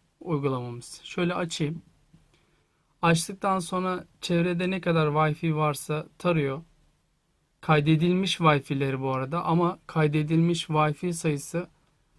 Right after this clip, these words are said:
inanılmaz yüksek. Şu anda çevremde bakın şu kaydedilmiş Wi-Fi ağları var. Şöyle göstereyim. Bakın yakın çevremde ne kadar çok Wi-Fi ağı var.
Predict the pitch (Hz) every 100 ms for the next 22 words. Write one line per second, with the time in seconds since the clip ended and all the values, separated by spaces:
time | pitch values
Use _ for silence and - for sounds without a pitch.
0 | _ _ _ _ _ _ 180 170 170 165
1 | 165 160 151 143 - - 165 - _ _
2 | - - 151 156 160 156 165 151 160 160
3 | 160 156 - 151 - 285 - _ - 147
4 | 147 143 151 156 147 151 143 139 - 147
5 | 135 135 143 135 131 - _ _ _ _
6 | _ _ _ - - 139 135 135 - -
7 | 135 135 - _ _ _ _ _ _ _
8 | 156 - 143 143 139 156 156 156 139 139
9 | 147 160 151 143 135 - 135 - 135 131
10 | - 135 127 127 139 156